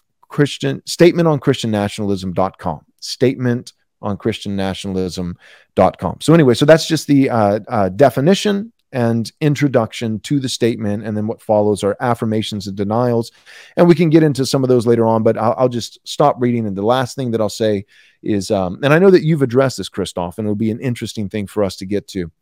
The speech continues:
Um, but I think some of the guys, myself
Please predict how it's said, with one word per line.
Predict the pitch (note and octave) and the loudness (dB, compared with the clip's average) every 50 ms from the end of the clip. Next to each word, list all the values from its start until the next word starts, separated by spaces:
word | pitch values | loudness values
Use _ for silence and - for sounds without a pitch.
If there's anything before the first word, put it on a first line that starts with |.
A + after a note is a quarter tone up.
| _ _ _ _ _ - | _ _ _ _ _ -4
Um, | - G#2+ F#2+ F#2+ F2+ F2+ F#2 - - - - | -2 0 0 0 0 -2 -4 -8 -14 -8 -2
but | - D3 C#3+ | 0 2 2
I | D#3+ | 2
think | - B3 A#3+ - | 0 -2 -6 -6
some | - - F#3 E3+ E3 | -4 -2 -2 0 0
of | |
the | C3+ B2+ | 0 0
guys, | A2 G#2+ G2 F#2+ G2 F#2+ - | 0 -2 -2 -2 -4 -4 -2
myself | A#2 A2 A2+ - - - C#3+ C3 G#2+ F#2 F#2+ G#2+ - - _ | -2 -2 -2 -2 -2 0 0 2 0 -2 -4 -8 -14 -20 _